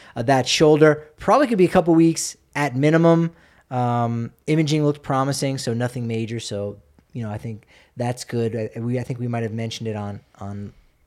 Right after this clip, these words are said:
last week's show, final one of the week, that, you know, that ended his season in twenty eighteen,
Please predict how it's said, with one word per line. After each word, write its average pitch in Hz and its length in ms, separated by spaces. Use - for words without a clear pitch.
last 127 280
week's 117 200
show, 123 440
final 135 280
one 127 120
of 117 60
the 120 80
week, 123 280
that, 117 280
you 120 100
know, 117 60
that 143 220
ended 151 280
his 131 200
season 139 320
in 123 80
twenty 120 280
eighteen, 131 420